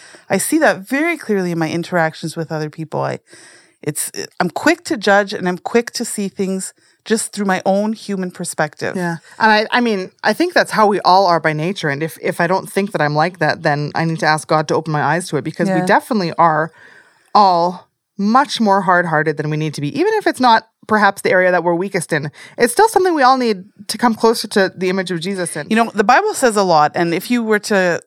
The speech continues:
Speaker 1: you know, search the word mercy, for example, in the Bible,
Speaker 2: Mm.
Speaker 1: you would come up with a lot of verses. But we've picked just a few here. Um, so we're gonna start with two verses that are actually things Jesus said.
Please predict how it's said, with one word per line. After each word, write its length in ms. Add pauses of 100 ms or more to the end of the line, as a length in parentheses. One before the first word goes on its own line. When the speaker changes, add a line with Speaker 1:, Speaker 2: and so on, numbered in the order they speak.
(480)
Speaker 1:
you 80
know, 160
search 480
the 100
word 220
mercy, 320
for 140
example, 380
in 60
the 60
Bible, 340
Speaker 2:
Mm. 260 (140)
Speaker 1:
you 140
would 160
come 200
up 220
with 300
a 140
lot 340
of 80
verses. 520 (440)
But 140
we've 240
picked 260
just 260
a 60
few 260
here. 400 (1400)
Um, 400 (260)
so 180
we're 60
gonna 180
start 480
with 200
two 200
verses 520
that 140
are 80
actually 320
things 320
Jesus 360
said. 320